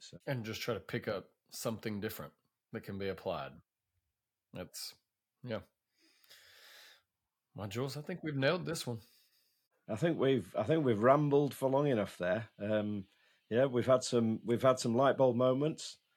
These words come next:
Speaker 1: So we're not gonna call them J H As. We're gonna just call them job, job analysis now. And then we need to sort some swag out, don't we, to, to reinvigorate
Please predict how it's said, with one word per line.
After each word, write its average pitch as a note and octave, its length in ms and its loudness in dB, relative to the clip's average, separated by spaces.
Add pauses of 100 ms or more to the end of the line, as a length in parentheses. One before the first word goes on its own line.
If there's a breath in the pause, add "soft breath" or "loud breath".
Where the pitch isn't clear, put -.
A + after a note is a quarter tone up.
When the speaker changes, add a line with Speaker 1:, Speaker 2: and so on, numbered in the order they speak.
(320)
Speaker 1:
So A2 180 -4
we're G#2+ 100 2
not A#2+ 120 2
gonna A#2+ 140 4
call A#2+ 180 0
them G#2+ 140 0
J G#2 260 4
H F2+ 160 -2
As. A#2+ 260 2
We're G#2 160 -2
gonna G2+ 180 -2
just - 200 -14
call G#2+ 140 -4
them F#2+ 100 -4
job, G2+ 240 0 (120)
job G#2+ 200 0
analysis F#2+ 560 -2
now. A2+ 300 0 (640)
And A2 180 0
then A#2 360 8 (100)
we B2 140 0
need B2 180 0
to A#2 100 -10
sort B2 240 -2
some A2+ 160 -8
swag C3+ 320 0
out, F#2+ 160 2
don't G2 240 0
we, F2+ 120 -4
to, G2 280 -4 (300)
to G2+ 220 -2 (380)
reinvigorate B2+ 1200 4